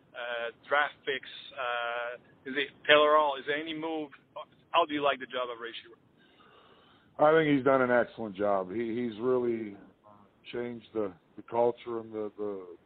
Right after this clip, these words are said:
Speaker 2: projection of the Devils. And when I say culture, it was a great culture when I played,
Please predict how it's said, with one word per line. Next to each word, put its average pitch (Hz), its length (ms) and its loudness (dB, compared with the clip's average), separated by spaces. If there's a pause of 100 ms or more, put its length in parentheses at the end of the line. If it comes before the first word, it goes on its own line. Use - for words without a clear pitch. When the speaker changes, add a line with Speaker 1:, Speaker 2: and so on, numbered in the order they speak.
(360)
Speaker 2:
projection 127 680 -2
of 117 180 -4
the 113 80 -8
Devils. 113 300 -6
And 127 80 -10
when 147 160 -2
I - 60 -20
say 131 180 -8
culture, 127 280 -6
it - 20 -10
was 120 120 -14
a 123 120 -20
great 151 240 -4
culture 160 320 -8
when 127 120 -8
I 131 120 -2
played, 143 260 -4